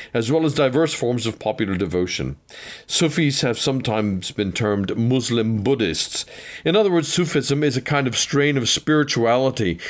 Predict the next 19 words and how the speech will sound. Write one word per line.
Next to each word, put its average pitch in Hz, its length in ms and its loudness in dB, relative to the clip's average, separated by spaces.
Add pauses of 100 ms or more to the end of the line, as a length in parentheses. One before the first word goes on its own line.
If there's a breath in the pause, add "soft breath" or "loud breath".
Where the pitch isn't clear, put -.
(160 loud breath)
a 131 80 -2
free-ranging 147 640 2
individualistic 135 960 0 (220 loud breath)
expression 147 640 2
of 107 400 -2
Islam 101 640 0
rather 127 240 2
than 123 180 0
any 123 220 0
kind 120 240 -2
of 110 100 0
formal 117 440 0
branch 110 420 0
or 110 140 0
formal 107 420 -2
organized 101 680 0
denomination 104 760 0
of 95 100 -4
Islam. 73 560 -2